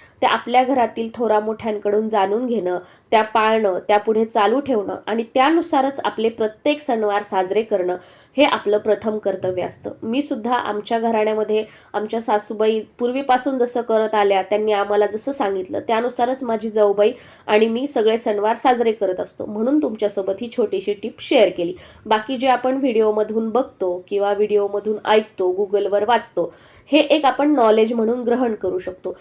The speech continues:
आणि जर तुम्हाला कोणी सांगणारच नसेल, की बरेच जण बघा लव्ह मॅरेज वगैरे केलेलं असतं, त्यांना कोणी सांगणारच नसतं, घरचे वगैरे बोलत नाही, तर मग अशा वेळेला जे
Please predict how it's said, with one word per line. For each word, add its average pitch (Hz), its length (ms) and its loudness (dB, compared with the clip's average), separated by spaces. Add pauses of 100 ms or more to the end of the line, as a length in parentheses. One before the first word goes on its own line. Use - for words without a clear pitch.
(160)
आणि 247 160 2
जर 302 180 2
तुम्हाला 269 280 0
कोणी 285 240 0
सांगणारच 220 760 2
नसेल, 233 440 0
की 214 60 -2
बरेच 214 280 2
जण 214 200 2
बघा 202 320 0
लव्ह 202 220 2
मॅरेज 196 340 -2
वगैरे 196 280 -2
केलेलं 190 340 -4
असतं, 190 220 -6
त्यांना 214 240 -4
कोणी 277 200 -2
सांगणारच 262 540 0
नसतं, 190 240 -4
घरचे 214 320 -2
वगैरे 202 280 -2
बोलत 202 340 0
नाही, 180 140 -6 (380)
तर 277 60 4
मग 294 120 4 (100)
अशा 226 300 2
वेळेला 233 320 2
जे 214 160 2